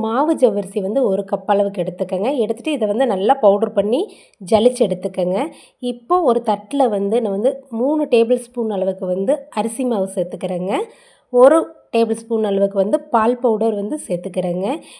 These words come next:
இந்த ஸ்வீட் ரெசிபிக்கு பால் பவுடர் சேர்த்திங்கன்னா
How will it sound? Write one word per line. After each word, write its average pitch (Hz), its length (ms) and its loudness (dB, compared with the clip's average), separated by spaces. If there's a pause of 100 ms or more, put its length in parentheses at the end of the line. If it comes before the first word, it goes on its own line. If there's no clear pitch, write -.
(200)
இந்த 233 140 2 (120)
ஸ்வீட் 294 300 -4
ரெசிபிக்கு 233 480 -4 (340)
பால் 233 240 2
பவுடர் 220 280 -2
சேர்த்திங்கன்னா 196 500 -4